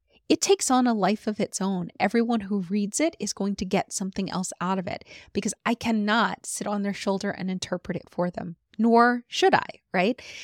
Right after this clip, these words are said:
One of the beauties of writing and creating novels is that I take something in my head and I magically transport it into someone else's head. But when it arrives there,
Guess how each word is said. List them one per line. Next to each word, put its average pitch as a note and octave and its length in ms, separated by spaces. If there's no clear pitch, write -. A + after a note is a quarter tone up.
One A3+ 120
of G#3 120
the G3 80
beauties A3 680
of F3+ 260
writing G#3+ 460
and F#3 100
creating F#3+ 520
novels G3 540
is F3+ 240
that F#3+ 360
I A3 120
take A#3 240
something G3+ 360
in F#3 160
my A3 240
head F#3 420
and F3+ 140
I E3 80
magically F#3 640
transport - 580
it - 120
into G#3 160
someone F3+ 260
else's F#3 380
head. E3 260
But - 180
when A#3 300
it D#4 100
arrives G#3 480
there, D3+ 340